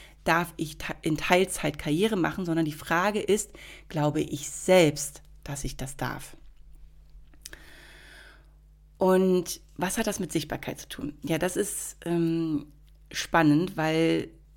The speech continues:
Sichtbarkeit etwas ist, was über das Berufliche hinausgeht. Also das ist mehr sozusagen als so ein Karrierebonus.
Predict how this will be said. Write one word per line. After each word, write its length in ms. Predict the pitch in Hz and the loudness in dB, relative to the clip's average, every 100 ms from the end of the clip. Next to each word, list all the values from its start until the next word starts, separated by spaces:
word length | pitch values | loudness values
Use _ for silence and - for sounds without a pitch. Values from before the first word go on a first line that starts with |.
| - - - - - - - - | -20 -20 -20 -20 -20 -20 -20 -8
Sichtbarkeit 720 | 196 190 190 - 175 180 - - | -6 -2 -4 -2 0 0 -2 -6
etwas 420 | 165 - 165 165 | -8 -4 -4 -2
ist, 340 | 165 175 - - | -2 -2 -4 -8
was 240 | 156 - | -8 -6
über 260 | 190 185 180 | -4 2 2
das 240 | 160 156 | 2 -4
Berufliche 600 | - 151 165 - 151 151 | -4 -2 0 0 -4 -2
hinausgeht. 720 | 147 139 131 - - - - - | 0 0 -4 -10 -14 -14 -10 -4
Also 160 | 151 | -2
das 140 | 160 151 | -2 -4
ist 120 | - | -2
mehr 480 | 160 170 180 180 165 | 4 6 6 4 0
sozusagen 460 | 151 156 147 143 | -4 -4 -2 0
als 240 | - 143 - | 0 -2 0
so 80 | |
ein 180 | 143 139 | 0 0
Karrierebonus. 840 | - 156 151 147 127 135 143 180 | 2 4 4 2 0 0 0 -2